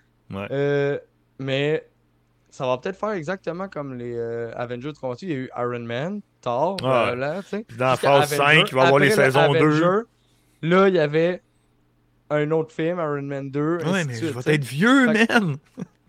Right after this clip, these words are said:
Speaker 1: Après, j'ai vu tout de suite les hosties de saison deux, là.
Speaker 2: Ouais.
Speaker 1: Ah, c'est ça qui est plate. Mais tu sais, comme tu dis, on a les B D. On peut toujours retourner là-dedans puis, puis con-, continuer à aimer nos personnages-là, là.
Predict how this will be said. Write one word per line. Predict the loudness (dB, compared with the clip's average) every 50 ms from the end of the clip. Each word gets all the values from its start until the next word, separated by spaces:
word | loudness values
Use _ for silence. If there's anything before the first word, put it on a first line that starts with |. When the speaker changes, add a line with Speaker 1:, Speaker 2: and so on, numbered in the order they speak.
| _ _ _ _ _ _ _ -18 -14 -12 -10 -8
Speaker 1:
Après, | -4 -4 -2 0
j'ai | 0 0 0
vu | 0
tout | 0 -2
de | -4
suite | -4 -6 -2 0 0 0 0 -2 -6 -8 -4 -4
les | -4 -2 0
hosties | -2 -4 -4 -6 -12 -20
de | _ -6
saison | -2 0 0 0 0 0 0 2
deux, | 4 2 2 2 0
là. | -2 -4 -6 -8 -12 -16 -20 -20 -20 -20 -20 -20 -20 -20 -20 _ _ _ _ -10
Speaker 2:
Ouais. | -4 0
Speaker 1:
Ah, | 0 2 2 2 2 0 0 -2 -6 -10
c'est | -14 -10 -8
ça | -6 -2
qui | -2 -2
est | 0
plate. | 0 0 0 0 -2 -6 -6
Mais | -6 -2
tu | 0 0
sais, | 0 0
comme | 0 -2 -2
tu | -4 -6 -6
dis, | -6 -6 -6
on | -4 -2
a | -2
les | -2 -2
B | -2 -2 -4
D. | -4 -6 -6 -8 -8
On | -8 -6 -8 -8 -8
peut | -10 -10 -8
toujours | -8 -6 -6 -6 -4 -6
retourner | -6 -6 -6 -8 -6 -4 -2
là-dedans | -2 -4 -4 -4 -6 -6 -6 -6 -8
puis, | -10 -12 -14 -14 -14 -14 -16 -16
puis | -18 -18
con-, | -12 -10 -10 -10 -10 -12 -18 -20 -20 -20 -12
continuer | -10 -10 -10 -8 -8 -6 -6
à | -4
aimer | -4 -4 -6
nos | -6 -6 -6
personnages-là, | -6 -8 -6 -6 -8 -6 -6 -6 -8 -6 -6 -6 -6 -6
là. | -8